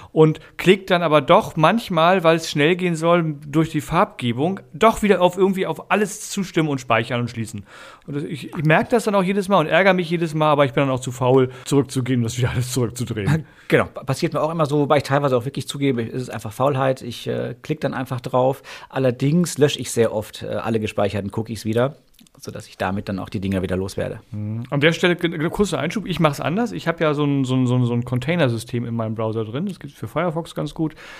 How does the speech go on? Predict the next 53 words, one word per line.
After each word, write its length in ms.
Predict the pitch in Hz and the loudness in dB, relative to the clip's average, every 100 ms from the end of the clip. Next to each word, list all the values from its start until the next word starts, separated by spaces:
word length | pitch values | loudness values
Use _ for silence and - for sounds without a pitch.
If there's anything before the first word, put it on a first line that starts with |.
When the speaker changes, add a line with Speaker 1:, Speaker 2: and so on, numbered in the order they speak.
| - - | -20 -8
Speaker 1:
Da 100 | - | -4
kann 180 | 123 147 | 0 4
man 240 | 151 147 135 - - - | 6 4 0 -8 -20 0
dann 280 | 147 143 135 | 2 2 4
sagen, 260 | 131 139 | 4 2
okay, 220 | 131 139 | 0 -2
ich 180 | 143 127 | -2 -2
m-, 260 | 147 156 135 | -2 -4 -4
definiere 340 | 151 156 160 | -2 2 2
mir 60 | 151 | 2
Container. 480 | 127 123 190 233 208 | 0 2 2 4 2
Das 120 | 147 | 0
heißt, 220 | 135 - | -2 0
ein, 160 | 139 156 | 0 0
in 120 | 151 | 0
einem 240 | 151 170 | 2 4
mache 160 | 147 135 | 4 2
ich 80 | 123 | -2
private 400 | 131 135 202 170 | 0 4 4 4
Sachen, 260 | 165 165 | 2 2
im 120 | 143 | 0
anderen 180 | 143 143 | 2 2
mache 120 | 123 | 0
ich 60 | 123 | -4
geschäftliche 460 | 123 208 214 185 175 | -2 -2 -2 -4 0
Sachen, 220 | 165 147 | 0 0
im 60 | |
nächsten 280 | 139 156 156 | 2 0 0
mache 160 | 127 127 | -6 -4
ich 80 | 123 | -6
Sachen, 240 | 135 131 | -4 -2
wo 80 | 127 | -2
ich 80 | 127 | -2
irgendwie 180 | 123 | -4
als 160 | 123 - | -4 -6
Admin 460 | - 208 214 208 185 | -10 -6 0 2 2
mal 160 | 165 | 2
unterwegs 460 | 175 160 143 160 - | 0 0 0 -2 -4
bin, 120 | 151 | -4
wenn 120 | 147 | -2
es 100 | 147 | -2
nötig 240 | 147 151 151 | -2 -2 -4
ist. 160 | 151 - - - - | -8 -10 -18 -16 -4
Und 120 | 151 | 0
das 140 | 156 | 0
trennt 280 | - 156 196 | 2 2 4
so 80 | 165 | 4
ein 60 | 131 | 2
bisschen 260 | 123 135 | 2 0
die 80 | 123 | 2
ganzen 300 | 127 123 127 202 | 0 0 -2 -4
Cookies 280 | 196 131 | -4 -4
voneinander, 460 | - 110 107 117 | -4 -6 -2 -2